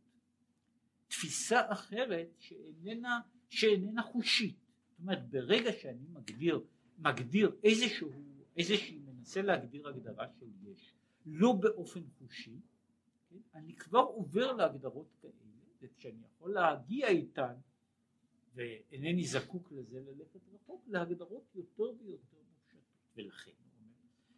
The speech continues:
מבחינה זו, העולמות העליונים שהם מסתכלים, כן?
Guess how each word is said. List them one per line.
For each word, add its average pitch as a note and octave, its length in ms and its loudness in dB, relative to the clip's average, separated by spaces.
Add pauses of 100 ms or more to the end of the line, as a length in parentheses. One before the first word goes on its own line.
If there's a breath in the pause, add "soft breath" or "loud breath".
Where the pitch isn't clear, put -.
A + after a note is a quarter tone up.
מבחינה C#3+ 640 -2
זו, F3+ 280 -6
העולמות C3 800 -2
העליונים C3+ 800 -2
שהם C3+ 420 -14
מסתכלים, - 540 -10 (920)
כן? A#2+ 160 -20